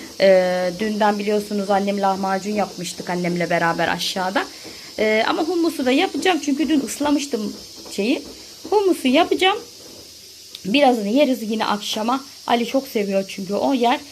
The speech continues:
Birazını da buzluğa kaldıracağım. Canlarım, nasılsınız? İyi misiniz? Ben iyiyim çok şükür Allah'a. Yeni bir güne uyandık. Sağlıklıyız, sıhhatliyiz. Daha iyi olmak için başka bir sebep ara-, aramaya gerek var mı?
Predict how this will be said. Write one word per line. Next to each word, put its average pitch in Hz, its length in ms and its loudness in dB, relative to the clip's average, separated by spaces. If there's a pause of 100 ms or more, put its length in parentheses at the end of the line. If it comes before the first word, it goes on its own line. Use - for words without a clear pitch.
(180)
Birazını 233 320 4
da 269 120 0
buzluğa 214 360 0
kaldıracağım. 190 600 -2 (1040)
Canlarım, 392 720 0
nasılsınız? 349 680 -2
İyi 349 200 -2
misiniz? 349 760 -4 (840)
Ben 269 240 -2
iyiyim 294 380 -2
çok 233 180 -6
şükür 233 320 -10
Allah'a. 226 600 -4 (400)
Yeni 339 260 0
bir 285 100 -2
güne 277 220 0
uyandık. 403 580 -4
Sağlıklıyız, 359 800 -2
sıhhatliyiz. 277 720 -4
Daha 277 220 -2
iyi 294 180 -2
olmak 269 300 -2
için - 160 -14
başka 254 180 -8
bir 269 180 -8
sebep 269 280 -4
ara-, 240 400 -2
aramaya 240 320 -6
gerek 269 280 -6
var 285 180 -2
mı? 294 120 -2